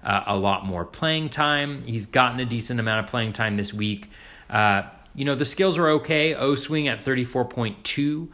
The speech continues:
uh, percent, so worse than league average. That's kinda sad. In-zone contact rate at eighty-two point one percent. That's worse than league average, but it's not terrible for a power guy like Walker.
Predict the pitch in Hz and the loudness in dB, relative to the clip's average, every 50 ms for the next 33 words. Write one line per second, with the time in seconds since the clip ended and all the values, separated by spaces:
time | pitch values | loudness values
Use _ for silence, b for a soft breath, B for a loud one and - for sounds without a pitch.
0 | B B B B B - 107 113 107 - - 139 123 - - 147 143 147 147 165 | B B B B B -2 -2 -2 -2 -2 -2 -2 -2 0 0 0 0 0 -2 -2
1 | - - 127 113 104 98 95 110 120 120 120 - 127 127 123 123 123 117 113 104 | -2 0 2 2 2 2 0 0 0 0 -2 -4 -6 -4 -4 -2 0 2 2 2
2 | 104 101 113 120 120 120 120 - - - 101 101 - - - 127 127 123 117 - | 2 2 0 -2 -4 -4 -8 -10 -8 -8 -6 -6 -4 -4 -4 -2 -2 -2 -2 -2
3 | 101 90 90 90 90 - B B B B B B B 143 156 147 147 160 147 139 | -2 0 -2 -2 -4 -8 B B B B B B B 0 2 2 2 2 0 0
4 | - 135 131 131 127 127 143 135 123 151 147 143 135 110 107 117 120 120 123 117 | 0 0 0 0 2 2 0 0 2 2 2 2 2 0 0 0 2 2 2 0
5 | 120 - 131 120 - 123 104 101 101 110 117 120 123 117 - 117 - - 135 127 | 0 -2 -4 -2 -2 -2 -4 -2 -2 0 0 0 0 -2 -4 -4 -2 -2 -2 -2
6 | 127 123 - B B B B B B - - - 165 160 175 180 175 - 190 180 | -2 -4 -8 B B B B B B 0 0 0 2 2 2 2 2 0 -2 -2
7 | 180 180 165 143 131 131 131 135 127 120 120 139 123 127 156 143 - - - - | -2 0 4 4 4 4 4 2 0 -2 -2 -2 0 0 0 -2 -2 -2 -2 0
8 | 139 131 120 120 113 107 - 117 110 104 - - - 110 101 98 98 95 104 98 | 2 2 4 2 2 0 0 0 -2 -2 -2 0 0 0 2 2 2 2 2 2
9 | 98 98 95 98 98 101 101 - 92 85 82 85 - - 95 90 90 | 2 2 2 2 0 0 0 -2 -4 -2 -2 -4 -4 -6 -8 -8 -8